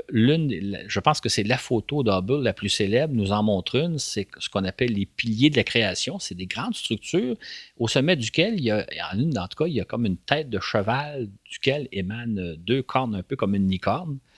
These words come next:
C'est, je, on pourrait la mettre sur Internet, c'est la photo, je pense, la plus célèbre. Euh,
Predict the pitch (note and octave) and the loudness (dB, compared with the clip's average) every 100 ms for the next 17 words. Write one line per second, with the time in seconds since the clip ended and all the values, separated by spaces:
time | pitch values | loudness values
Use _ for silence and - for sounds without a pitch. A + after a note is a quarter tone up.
0 | - - - - - - F#2+ F2 F2 E2 | -20 -20 -12 -6 -4 -2 -2 -2 -4 -6
1 | - F2+ F2+ F2+ G2+ F2 F2 F2 E2+ A2 | -2 -2 0 0 -2 -2 -4 -2 -2 -2
2 | - F2+ F2+ F2 G#2+ - F#2+ F2 - F#2 | 0 -2 -2 -2 -4 -2 -2 -2 -4 -2
3 | F2+ F2 D#3 C#3 _ - - - - - | 0 0 -2 -6 _ -20 -20 -20 -20 -6
4 | - G#2+ G#2+ G#2+ G#2+ G#2 G2+ G2 F2 | 4 8 8 8 6 4 4 2 -2